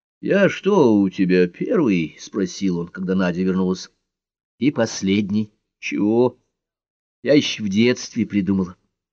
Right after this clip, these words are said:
У меня будет только один мужчина, такой, какой мне нужен. Смелый, красивый, а главное — благородный. Я полюблю его на всю жизнь и всегда буду ему верна.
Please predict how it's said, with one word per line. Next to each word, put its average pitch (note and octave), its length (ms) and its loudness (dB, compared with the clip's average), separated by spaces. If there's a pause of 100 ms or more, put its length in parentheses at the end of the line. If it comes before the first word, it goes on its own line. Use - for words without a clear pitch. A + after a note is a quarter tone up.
(400)
У C#3 80 -6
меня C3 180 0
будет A#2 200 0
только G#2+ 180 0
один G#2+ 260 0
мужчина, F#2+ 500 -4 (400)
такой, A#2 260 0
какой A2+ 220 -2
мне A2 220 2
нужен. G#2 360 0 (480)
Смелый, C3 540 0
красивый, C#3+ 580 0
а G#2+ 120 0
главное — A#2+ 380 0
благородный. F#2 520 -2 (440)
Я G3 160 2
полюблю F#3 360 4
его A2 180 6
на B2+ 100 0
всю - 260 -6
жизнь G2+ 360 0 (240)
и F#3 140 2
всегда B2+ 320 0
буду A2 160 -2
ему G#2 180 -2
верна. F#2 360 -4